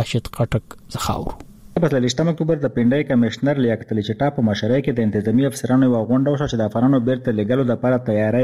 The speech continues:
Speaker 2: جایزه یې واخیسته. د غونډې نه پس د کمیشنر لخوا رسنیو ته لېږل شوي بیان کې وویل شول چې په اټک کې نوی جوړ شوی پیر مهر علي شاه زرعي پوهنتون به د افغانانو د کیمپ په توګه کارول کیږي. ده وویل چې پوهنتون سل کوټې لري او خلک پکې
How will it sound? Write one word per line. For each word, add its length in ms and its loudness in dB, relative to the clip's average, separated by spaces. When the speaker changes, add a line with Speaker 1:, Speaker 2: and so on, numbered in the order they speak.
Speaker 2:
جایزه 300 2
یې 140 0
واخیسته. 500 -6
د 20 2
غونډې 260 2
نه 80 0
پس 180 -2
د 120 -4
کمیشنر 440 0
لخوا 220 -2
رسنیو 340 0
ته 120 0
لېږل 240 0
شوي 200 2
بیان 260 2
کې 120 -6
وویل 300 2
شول 100 0
چې 180 -6
په 160 0
اټک 240 -4
کې 220 2
نوی 180 2
جوړ 180 0
شوی 220 0
پیر 240 2
مهر 240 0
علي 220 0
شاه 220 2
زرعي 140 0
پوهنتون 400 2
به 80 -2
د 100 0
افغانانو 400 2
د 160 -2
کیمپ 300 0
په 100 -6
توګه 320 -2
کارول 460 0
کیږي. 320 -2
ده 120 4
وویل 200 2
چې 160 -6
پوهنتون 480 0
سل 220 -2
کوټې 280 0
لري 260 0
او 220 -6
خلک 260 -2
پکې 220 -2